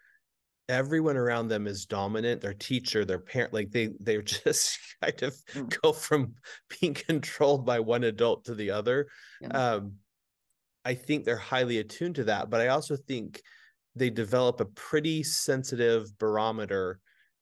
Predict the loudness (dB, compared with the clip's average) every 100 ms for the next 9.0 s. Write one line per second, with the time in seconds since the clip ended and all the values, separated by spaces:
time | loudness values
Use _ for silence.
0 | -8 -2 -2 -2 -4 -8 -20 -20 -20 _
1 | _ -14 -2 0 0 0 -2 -4 -4 0
2 | 0 0 2 2 2 -2 -2 -4 -2 0
3 | 0 0 -4 -4 -4 -4 -2 0 0 0
4 | -2 -2 -2 -2 -6 -6 -18 -10 -6 -4
5 | -2 -4 0 0 2 0 -6 -20 _ -4
6 | -4 0 0 2 2 0 2 2 2 0
7 | 0 0 2 2 0 -2 -4 -8 -4 -2
8 | 0 0 -2 0 2 4 2 0 -4